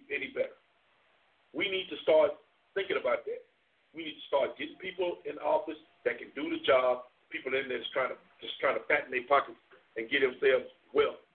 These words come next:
for the next hundred fifty years. That's what we need to do. Once again, cotton was the biggest industry. You got companies like Levi Strauss. These people have made billions over the last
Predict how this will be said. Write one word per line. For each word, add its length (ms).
for 80
the 80
next 240
hundred 320
fifty 160
years. 360
That's 160
what 160
we 80
need 240
to 80
do. 80
Once 240
again, 320
cotton 320
was 160
the 80
biggest 320
industry. 320
You 80
got 160
companies 400
like 240
Levi 360
Strauss. 320
These 240
people 400
have 320
made 400
billions 560
over 240
the 80
last 320